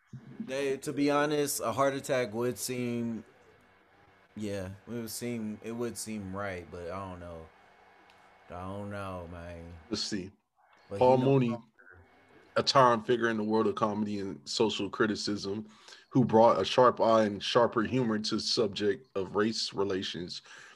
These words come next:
Speaker 2: Never better than his collaborations with Richard Pryor. Died today after suffering a heart attack. He was seventy-nine.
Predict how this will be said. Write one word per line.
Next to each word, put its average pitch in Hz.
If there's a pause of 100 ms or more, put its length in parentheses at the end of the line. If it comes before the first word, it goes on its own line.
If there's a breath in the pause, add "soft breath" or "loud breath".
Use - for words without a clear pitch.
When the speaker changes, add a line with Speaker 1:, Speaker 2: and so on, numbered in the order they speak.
(180 soft breath)
Speaker 2:
Never 131
better 131
than 117
his 113
collaborations 107
with 95
Richard 107
Pryor. 98 (560)
Died 131
today 127
after 110
suffering 120
a 98
heart 107
attack. 92 (280)
He 127
was 110
seventy-nine. 104